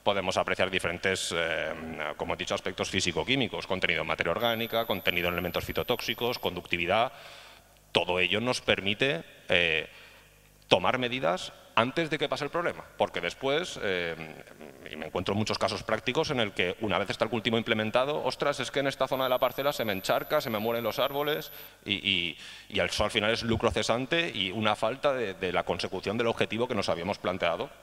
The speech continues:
desde el punto de vista agronómico y evidentemente económico. Em,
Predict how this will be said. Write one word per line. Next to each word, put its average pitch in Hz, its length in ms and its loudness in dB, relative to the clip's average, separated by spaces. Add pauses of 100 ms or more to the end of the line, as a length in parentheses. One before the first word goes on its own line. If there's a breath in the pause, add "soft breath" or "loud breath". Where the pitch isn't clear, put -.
(120)
desde 82 200 -6
el 80 60 -8
punto 95 220 -2
de 90 40 2
vista 90 200 2
agronómico 104 520 0
y 113 40 0
evidentemente 90 480 -2
económico. 85 400 -4 (600 loud breath)
Em, 87 440 -2